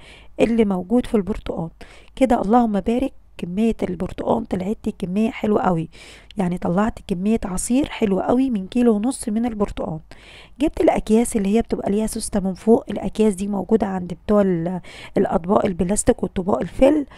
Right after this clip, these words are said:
وهبدأ اللي أنا أكيس العصير. كمية العصير على حسب احتياجك وعلى حسب ع-، آه، أفراد الأسرة عندك.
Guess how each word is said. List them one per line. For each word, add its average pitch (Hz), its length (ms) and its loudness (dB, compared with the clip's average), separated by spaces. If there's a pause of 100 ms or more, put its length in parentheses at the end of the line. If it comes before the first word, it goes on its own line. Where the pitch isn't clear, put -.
(280)
وهبدأ 254 420 2
اللي 208 180 0
أنا 240 120 -2
أكيس 220 560 -2
العصير. 170 560 -6 (500)
كمية 262 360 2
العصير 247 520 -2
على 196 180 -4
حسب 233 460 -2
احتياجك 220 680 0
وعلى 175 220 -2
حسب 226 400 0 (460)
ع-، 214 180 -2
آه، 185 380 0
أفراد 233 320 4
الأسرة - 380 0
عندك. 160 320 -4